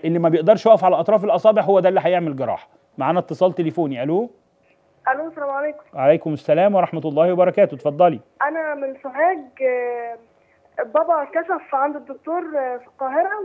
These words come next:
Speaker 2: وقال له الدكتور عنده عرق النسا
Speaker 1: أيوة.
Speaker 2: وعنده انزلاق غضروفي، وقال له عندك اختناق،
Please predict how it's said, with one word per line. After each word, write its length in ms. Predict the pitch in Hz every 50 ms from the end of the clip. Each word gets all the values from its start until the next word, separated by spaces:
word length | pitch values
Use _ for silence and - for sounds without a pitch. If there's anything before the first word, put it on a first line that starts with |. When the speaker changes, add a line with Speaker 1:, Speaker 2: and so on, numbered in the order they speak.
| 330 285 269
Speaker 2:
وقال 260 | 262 - - 285 311
له 60 | 330
الدكتور 360 | 330 - 277 - _ 330 320
عنده 400 | 302 262 285 311 311 302 269 269 262 247 240 240 240
عرق 160 | 285 - - 285
النسا 320 | 277 277 311 359 359 440 466 440 453 - _ _ _ -
Speaker 1:
أيوة. 180 | 147 147 143 254
Speaker 2:
وعنده 680 | 254 247 277 311 320 302 247 277 269 262 254 240 -
انزلاق 500 | 262 269 - 269 285 311 311 302 - -
غضروفي، 540 | 269 262 - 294 330 381 381 - 392 392 440 - _ _ _ _ _ _
وقال 380 | 262 - - 294 330 330 311 277
له 480 | 285 277 269 254 247 240 240 233 233 -
عندك 580 | - 240 269 320 330 311 302 277 - _ - - -
اختناق، 500 | 262 - - _ 254 277 302 339 339